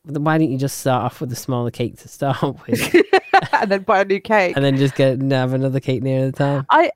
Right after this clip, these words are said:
Speaker 2: I think it's nice to sort of have that, a piece of your wedding day saved that you can enjoy a year later. I, I understand the sort of feeling behind that. That is such a nice thing to do.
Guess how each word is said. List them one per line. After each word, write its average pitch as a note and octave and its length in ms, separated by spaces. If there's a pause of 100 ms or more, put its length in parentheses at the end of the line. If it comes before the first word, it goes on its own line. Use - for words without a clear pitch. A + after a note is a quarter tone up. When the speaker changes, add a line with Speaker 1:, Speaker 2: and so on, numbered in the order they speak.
Speaker 2:
I D#4 80
think G#4 320
it's - 180
nice C4+ 540
to G#3 140
sort - 240
of - 80
have A3+ 400
that, F3 280 (460)
a G3 60
piece - 420
of G3+ 100
your G3 160
wedding G3+ 380
day F3 280
saved F3+ 760 (160)
that E3+ 120
you E3+ 160
can F3 380 (260)
enjoy F#3 500
a F3 40
year F3 240
later. F#3 380
I, G#3+ 260
I B3+ 160
understand B3 800 (160)
the F#3+ 140
sort - 240
of F#3+ 80
feeling F#3+ 340
behind F#3 360
that. D3+ 140
That F3 160
is G3+ 120
such - 200
a G3 40
nice F3+ 200
thing F3+ 140
to - 100
do. D#3 260